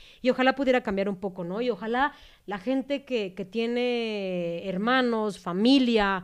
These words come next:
amigos en la cárcel, ojalá pudiera platicarnos, ta-, o que también incluso estuvo en la cárcel, ojalá pudiera platicarnos algunas de sus experiencias y pudiéramos platicarlas también aquí ampliamente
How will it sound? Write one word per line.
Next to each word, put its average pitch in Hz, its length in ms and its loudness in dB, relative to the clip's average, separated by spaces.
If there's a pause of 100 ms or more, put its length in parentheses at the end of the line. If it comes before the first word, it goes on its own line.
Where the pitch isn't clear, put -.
amigos 208 760 -6
en 190 100 -8
la 185 160 -6
cárcel, 240 460 -4 (320)
ojalá 247 280 -4
pudiera 277 300 -6
platicarnos, 220 640 -4
ta-, 208 160 -4
o 233 160 2
que 247 100 -2
también 262 300 -4
incluso 330 260 -4
estuvo 285 240 -6
en 269 60 -4
la 214 100 -6
cárcel, 214 380 -6 (220)
ojalá 247 340 2
pudiera 311 320 -2
platicarnos 226 560 -6
algunas 208 320 -6
de 202 80 -10
sus 175 100 -12
experiencias 214 760 -4 (340)
y 233 100 -4
pudiéramos 262 360 -2
platicarlas 226 440 -6
también 214 240 -6
aquí 220 200 -6
ampliamente 214 600 -4